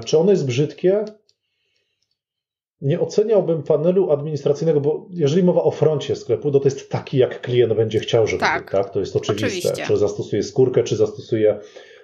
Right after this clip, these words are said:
Speaker 1: e, jakiś tam custom, e, custom design. Natomiast w przypadku panelu administracyjnego on ma być przede wszystkim funkcjonalny. E, myślę, że funkcjonalność obu tych systemów jest na, do, na wysokim poziomie, zarówno Shopware, jak i Magento.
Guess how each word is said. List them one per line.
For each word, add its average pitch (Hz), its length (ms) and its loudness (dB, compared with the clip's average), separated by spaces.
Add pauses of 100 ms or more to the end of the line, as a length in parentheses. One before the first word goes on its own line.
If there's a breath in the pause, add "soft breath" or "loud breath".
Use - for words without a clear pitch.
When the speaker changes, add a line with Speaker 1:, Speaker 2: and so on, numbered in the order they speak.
Speaker 1:
e, 110 300 2
jakiś 120 300 0
tam 117 180 -2
custom, 113 540 0
e, 110 520 -4
custom 120 260 -2
design. 107 440 -4 (920 soft breath)
Natomiast 143 360 0
w - 20 -18
przypadku 147 360 -2
panelu 147 280 2
administracyjnego 143 600 2
on 143 80 -2
ma 135 120 2
być 120 160 -6
przede 135 400 0
wszystkim 123 420 -4
funkcjonalny. 98 720 -4 (760)
E, 120 100 0 (500)
myślę, 143 280 0
że 143 80 2
funkcjonalność 143 680 0
obu 139 180 2
tych 135 140 -6
systemów 131 440 -2
jest 123 160 0
na, 120 100 2
do, 139 340 0
na 127 140 2
wysokim 127 360 0
poziomie, 117 360 0 (160)
zarówno 131 320 2
Shopware, 131 300 2
jak 123 180 2
i 131 40 -4
Magento. 117 680 -2